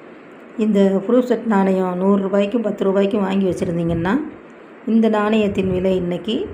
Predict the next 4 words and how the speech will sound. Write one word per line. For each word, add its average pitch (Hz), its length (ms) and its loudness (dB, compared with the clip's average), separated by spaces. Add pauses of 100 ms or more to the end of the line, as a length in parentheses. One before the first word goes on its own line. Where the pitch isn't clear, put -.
(340)
ஆறாயிரம் 196 640 2
ரூபாய்ங்க. 180 440 -2 (1500)
நல்லா 196 200 4
தெரிஞ்சுக்கோங்க, 190 640 0